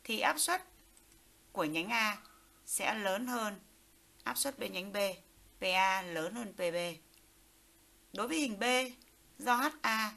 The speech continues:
nhỏ hơn H B nên P A nhỏ hơn P B. Còn hình C, ta nhận thấy H A bằng H B, từ đó ta suy ra P A bằng P B.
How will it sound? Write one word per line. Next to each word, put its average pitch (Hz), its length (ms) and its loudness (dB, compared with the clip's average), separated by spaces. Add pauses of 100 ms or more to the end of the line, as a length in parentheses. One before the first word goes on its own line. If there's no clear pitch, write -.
(160)
nhỏ 170 360 2
hơn 190 100 -4
H 262 180 -6
B 208 80 -4 (1080)
nên 226 300 -4
P - 20 -10 (140)
A 202 380 0 (280)
nhỏ 170 240 -2
hơn 151 260 -6
P - 80 -10
B. 180 180 -2 (1300)
Còn 202 140 0
hình 208 160 -4
C, - 140 0 (680)
ta 233 80 -2
nhận 240 260 -4
thấy 202 360 -4 (280)
H - 120 -4 (120)
A 214 320 2 (260)
bằng 180 200 2
H 165 100 -8 (100)
B, 208 100 -6 (720)
từ 190 100 -4
đó 175 200 4
ta 233 120 -6
suy 220 240 -4
ra 202 320 2 (920)
P - 20 -6 (140)
A 185 300 2 (500)
bằng 160 260 0 (100)
P - 20 -8 (200)
B. 185 40 -4